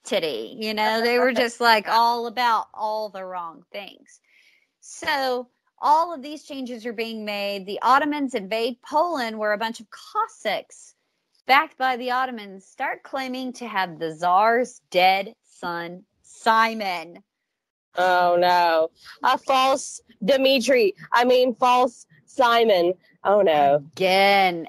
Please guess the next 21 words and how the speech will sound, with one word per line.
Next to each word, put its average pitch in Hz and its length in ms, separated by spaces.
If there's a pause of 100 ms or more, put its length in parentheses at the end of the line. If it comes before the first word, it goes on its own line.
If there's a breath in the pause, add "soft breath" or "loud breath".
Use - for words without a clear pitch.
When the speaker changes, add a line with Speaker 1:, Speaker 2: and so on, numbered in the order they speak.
Speaker 1:
again, 190 880
because 190 380
he's 247 220
being 247 300
used 240 300
as 190 140
a 202 60
rallying 226 760
point 196 400
against 190 400
the 185 80
Russians, 208 460 (360)
which 220 180
scares 262 600 (120)
everyone 240 840
as 202 220
it's 208 240
very 285 480
time 247 400
of 214 140
troubles-ish, 175 1120